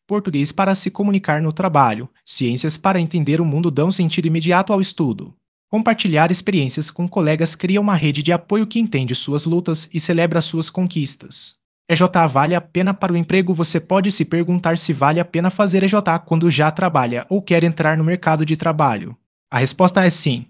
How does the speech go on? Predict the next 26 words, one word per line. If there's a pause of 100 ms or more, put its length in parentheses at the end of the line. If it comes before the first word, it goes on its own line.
(120)
você
ganha
qualificação
sem
precisar
largar
o
emprego. (320)
O
diploma
possibilita
comprovar
que
você
tem
o
básico
completo
e
abre
portas
para
promoções
e
novas
funções,